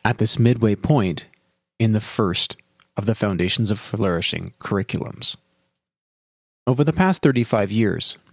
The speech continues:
I have attended over a dozen evangelical churches for a period of nine months or more.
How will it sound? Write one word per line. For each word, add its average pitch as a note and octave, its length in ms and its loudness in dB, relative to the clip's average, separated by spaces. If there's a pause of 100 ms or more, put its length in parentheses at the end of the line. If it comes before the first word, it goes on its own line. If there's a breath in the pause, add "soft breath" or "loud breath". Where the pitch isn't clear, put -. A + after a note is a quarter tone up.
I A#2 120 0
have B2+ 100 2
attended B2 440 0
over A2+ 280 0
a A2 60 -2
dozen A#2 420 0
evangelical G#2 640 0
churches - 580 -4 (200)
for - 180 0
a G#2 40 -2
period A#2+ 380 2
of A2 120 -2
nine G#2 240 0
months F2+ 320 -2
or G2 80 -4
more. F#2 340 -4